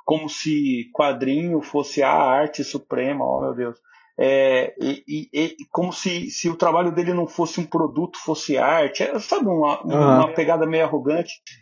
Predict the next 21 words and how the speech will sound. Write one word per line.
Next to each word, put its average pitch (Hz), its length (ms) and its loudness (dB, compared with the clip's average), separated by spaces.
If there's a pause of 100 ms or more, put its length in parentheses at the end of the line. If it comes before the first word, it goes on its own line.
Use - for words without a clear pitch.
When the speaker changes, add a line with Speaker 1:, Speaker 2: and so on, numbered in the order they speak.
Speaker 1:
E, 175 400 -2
e 175 40 4
essa 180 320 2
coisa 180 280 0
também 180 320 0
dele, 170 500 -2 (360)
na, 151 260 2
na 147 140 4
hora 180 220 2
dele 160 200 0
menosprezar 147 640 0
artesanato, 147 680 0
menosprezou 147 800 0
as 156 120 0
meninas, 202 600 -2
menosprezou 127 1200 -4
gays 165 520 0
e 123 120 -8
tal, 170 260 2
então 190 220 -4
foi, 196 200 -2